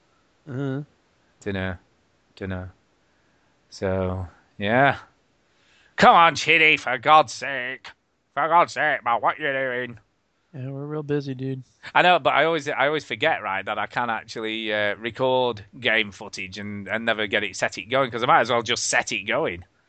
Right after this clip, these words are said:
Speaker 2: you know, whenever
Speaker 1: Yeah.
Speaker 2: I'm doing anything, just in case something crazy happens.
Speaker 1: Yeah.
Speaker 2: You know what I mean? And I've still got to do my Amnesia thing, 'cause I, I don't,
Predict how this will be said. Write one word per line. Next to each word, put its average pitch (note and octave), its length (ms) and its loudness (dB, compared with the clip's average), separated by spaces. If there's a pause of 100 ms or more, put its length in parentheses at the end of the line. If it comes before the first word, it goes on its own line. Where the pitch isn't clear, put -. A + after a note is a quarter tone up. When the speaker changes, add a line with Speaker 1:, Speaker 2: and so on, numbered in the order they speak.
(400)
Speaker 2:
you G#2 80 -6
know, G#2 120 0
whenever G#2 220 0
Speaker 1:
Yeah. G2+ 60 -4
Speaker 2:
I'm G2 160 -10
doing A2+ 280 -6
anything, F#2+ 380 -10 (320)
just - 200 -4
in A2+ 80 -6
case A#2 220 0
something G#2+ 280 -10
crazy A2+ 380 -6
happens. F2+ 580 -10 (540)
Speaker 1:
Yeah. E3 320 -8 (540)
Speaker 2:
You G#2+ 80 -14
know A2 100 -8
what A#2 100 -8
I A2+ 60 -8
mean? F2+ 220 -8 (240)
And A#2+ 80 6
I've B2 80 4
still G#3 160 6
got F#3 120 6
to C3+ 80 6
do C3 140 4
my C3 100 4
Amnesia C#3+ 600 0
thing, A#2 240 -6
'cause A#2 160 -4
I, A#2+ 240 2
I - 20 0
don't, C#3 200 2